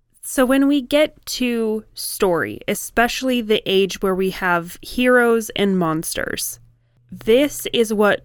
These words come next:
really started the process of creating the stories that we know today.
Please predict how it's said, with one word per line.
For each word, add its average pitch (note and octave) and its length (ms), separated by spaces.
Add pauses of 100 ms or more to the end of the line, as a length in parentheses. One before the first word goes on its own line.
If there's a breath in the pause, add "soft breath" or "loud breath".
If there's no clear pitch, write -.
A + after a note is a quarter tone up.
really A3 920 (140)
started A3 1000
the F#3+ 180
process F#3 920 (300)
of G3 200
creating A3 840
the A#3 100
stories F#3+ 520
that - 140
we F#3+ 100
know F3 320
today. - 640